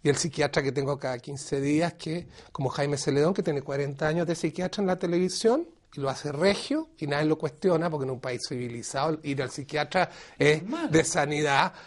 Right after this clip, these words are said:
Speaker 1: por
Speaker 2: Sí,
Speaker 1: son problemas de
Speaker 2: sí.
Speaker 1: sales, o, ¿me entiendes tú? O electricidad, o problemas de disfuncionalidad en las relaciones que tenés que arreglarlas.
Speaker 2: Lógico,
Speaker 1: Pero nada
Speaker 2: lógico,
Speaker 1: más que eso.
Speaker 2: lógico. ¿Cuántos años tiene tu Juan Cristóbal?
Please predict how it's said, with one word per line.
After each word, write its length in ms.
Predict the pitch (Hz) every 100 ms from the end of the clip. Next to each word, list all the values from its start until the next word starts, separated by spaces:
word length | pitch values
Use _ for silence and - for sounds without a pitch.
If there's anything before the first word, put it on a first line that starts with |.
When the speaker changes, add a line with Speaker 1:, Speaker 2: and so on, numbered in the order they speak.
| -
Speaker 1:
por 140 | 156 151
Speaker 2:
Sí, 60 |
Speaker 1:
son 100 | 156
problemas 480 | 151 156 156 160 151
de 140 | 143
Speaker 2:
sí. 60 | 185
Speaker 1:
sales, 580 | - 190 208 240 302 - _ _ - - -
o, 420 | 151 180 196 156 147
¿me 120 | 147
entiendes 480 | 147 185 175 185 190
tú? 120 | 202
O 160 | 185 175
electricidad, 800 | 170 160 165 - 175 208 285 214
o 60 |
problemas 420 | 180 180 175 190
de 220 | 180 170 160 - _ -
disfuncionalidad 1040 | 202 196 226 196 - 185 175 170 180 208
en 80 | 233
las 100 | 208
relaciones 500 | 196 175 - 226 247
que 60 | 208
tenés 240 | 190 196
que 80 | 202
arreglarlas. 680 | 190 185 220 185 - -
Speaker 2:
Lógico, 440 | 95 98 - 85 -
Speaker 1:
Pero 220 | 170 160
nada 140 | 160 170
Speaker 2:
lógico, 80 | 190
Speaker 1:
más 80 | 180
que 180 | - 180
eso. 180 | - - 98
Speaker 2:
lógico. 260 | 95 -
¿Cuántos 260 | 170 185 220
años 160 | 143 120
tiene 160 | 104
tu 120 | 104 95
Juan 100 | 87
Cristóbal? 380 | 87 85 82